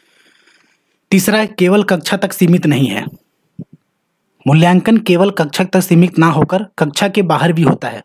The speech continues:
जो समाज सेवा, सहयोग, जीवन के ऐसे ही अन्य पक्ष मूल्यांकन कक्षा के बाहर की क्रियाओं में भी होती है, जैसे कि बच्चों के अपने दोस्तों के साथ खेलकूद, समाज यानी आस पड़ोस में जाना,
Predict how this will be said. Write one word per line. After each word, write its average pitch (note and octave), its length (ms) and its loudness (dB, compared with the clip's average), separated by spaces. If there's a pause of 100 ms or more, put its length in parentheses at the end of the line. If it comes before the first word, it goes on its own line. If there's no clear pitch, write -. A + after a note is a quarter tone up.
(160)
जो F3 160 2
समाज E3+ 400 0
सेवा, E3+ 440 -2 (640)
सहयोग, E3+ 440 0
जीवन D#3 340 2 (1120)
के G3 240 0
ऐसे D#3+ 280 0
ही F#3+ 280 -2
अन्य G#3 180 -4
पक्ष E3+ 360 -4 (320)
मूल्यांकन E3+ 480 2
कक्षा F#3 340 -4
के F3+ 160 -2
बाहर E3+ 360 0 (400)
की F#3+ 80 4
क्रियाओं F3+ 540 2 (200)
में D#3+ 160 4
भी F#3+ 80 2
होती D3 340 0
है, A#2 200 -6 (240)
जैसे E3+ 380 2
कि G3+ 160 -4 (720)
बच्चों D#3+ 380 0
के F#3+ 100 0
अपने F3+ 360 2
दोस्तों E3 360 0
के E3 80 -6
साथ E3 140 -2
खेलकूद, D#3 600 -2 (500)
समाज E3+ 420 0
यानी E3 160 2
आस D3+ 280 -2
पड़ोस D#3 320 -4
में D#3+ 100 2
जाना, C#3+ 400 0